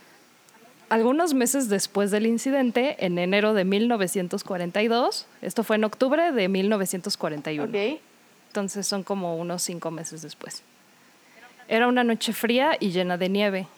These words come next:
Speaker 1: En la calle jugaban un grupo de niños frente a la casa abandonada de los Peters.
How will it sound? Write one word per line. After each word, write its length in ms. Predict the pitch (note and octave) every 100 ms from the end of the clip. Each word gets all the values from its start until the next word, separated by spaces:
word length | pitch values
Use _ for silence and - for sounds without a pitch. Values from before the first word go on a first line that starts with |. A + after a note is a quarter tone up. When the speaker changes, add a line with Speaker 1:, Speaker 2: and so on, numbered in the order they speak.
| -
Speaker 1:
En 180 | G#3 G3+
la 100 | G3+
calle 300 | A3 G#3+ C4
jugaban 480 | - F#3+ F#3 G3+ G#3
un 100 | G3+
grupo 320 | G3+ - G#3
de 80 | F3+
niños 420 | G3+ A#3 C#4+ -
frente 300 | G3+ F3+ F3
a 60 |
la 100 | E3
casa 280 | F3 F#3 A3
abandonada 500 | G3+ F#3 E3+ E3+ F#3+
de 100 | G3
los 220 | D3+ D#3
Peters. 500 | - F#3+ F#3+ D4 -